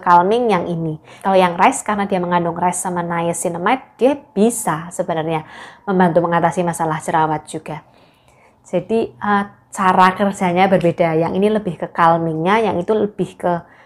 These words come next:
mengatasi masalah jerawatnya karena ada niacinamide sama rice extractnya tadi. Overall, kalau kalian mau coba produk ini, menurutku oke-oke aja sih.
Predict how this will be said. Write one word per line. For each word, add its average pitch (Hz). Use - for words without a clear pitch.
mengatasi 185
masalah 175
jerawatnya 175
karena 175
ada 185
niacinamide 170
sama 165
rice 165
extractnya 165
tadi. 165
Overall, 196
kalau 190
kalian 185
mau 185
coba 180
produk 175
ini, 214
menurutku 220
oke-oke 233
aja 202
sih. 202